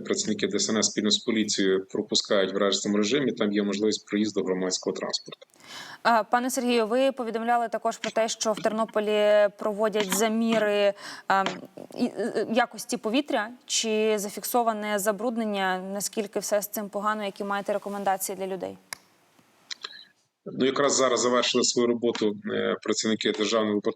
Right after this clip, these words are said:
Speaker 1: лабо-, лабораторії, визначили якість повітря. Е,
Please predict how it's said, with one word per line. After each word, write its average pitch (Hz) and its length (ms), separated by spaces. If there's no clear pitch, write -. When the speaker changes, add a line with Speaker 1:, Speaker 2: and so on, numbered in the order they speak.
Speaker 1:
лабо-, 107 460
лабораторії, 113 460
визначили 107 380
якість - 340
повітря. 117 440
Е, 104 300